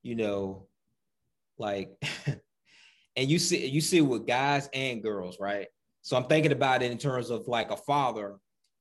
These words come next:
and, like, if my daughter were to ask me a question similar to this, you know, like, you know, she, she got a group of girlfriends. That is one girl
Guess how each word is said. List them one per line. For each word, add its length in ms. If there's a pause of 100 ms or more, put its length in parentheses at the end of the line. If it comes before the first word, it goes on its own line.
(120)
and, 220
like, 320
if 180
my 200
daughter 400
were 120
to 140
ask 280
me 120
a 60
question 760 (640)
similar 400
to 120
this, 320
you 80
know, 180
like, 300
you 100
know, 240
she, 420
she 160
got 260
a 40
group 280
of 80
girlfriends. 760
That 160
is 160
one 260
girl 500